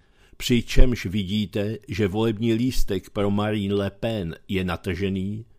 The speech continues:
pro Emmanuela Macrona nikoliv. A to není jedinkrát. Popisek k videu praví, že, cituji, "Hlasovací lístky pro Marine Le Pen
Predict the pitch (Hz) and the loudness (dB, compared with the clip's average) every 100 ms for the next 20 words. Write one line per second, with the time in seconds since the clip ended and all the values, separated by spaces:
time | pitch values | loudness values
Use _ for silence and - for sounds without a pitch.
0 | _ _ - - 87 - 107 104 101 104 | _ _ -12 0 0 2 0 0 0 0
1 | 101 92 76 80 - 87 87 85 104 107 | 0 -2 -4 -6 -6 -6 -4 -4 -4 -6
2 | 87 69 - - - _ _ _ _ _ | -10 -12 -16 -20 -20 _ _ _ _ _
3 | _ _ _ _ - 113 - 95 104 110 | _ _ _ _ -6 -6 -2 -2 0 0
4 | 113 110 117 123 123 92 73 - - - | 0 0 0 0 -2 -6 -12 -16 -20 -20
5 | _ _ _ _ _ _ _ _ - 107 | _ _ _ _ _ _ _ _ -2 0
6 | 135 127 143 139 - 120 127 135 147 - | 2 2 0 -4 -4 0 2 2 0 2
7 | 107 92 95 92 110 - _ _ _ 104 | 2 2 -2 -6 -10 -14 _ _ _ -2
8 | 107 92 104 123 _ - 104 95 90 85 | 0 -2 -4 -14 _ -2 -2 0 -4 -4
9 | 110 - _ _ _ - 104 107 - 135 | -10 -16 _ _ _ -6 0 0 0 -2
10 | 151 - 143 127 139 147 - - 104 - | -2 -4 0 0 0 -4 -10 -6 -6 0
11 | 110 107 104 113 127 127 110 113 - 127 | 2 2 2 0 0 -2 -2 -4 -2 -2
12 | 120 82 78 | -2 -4 -10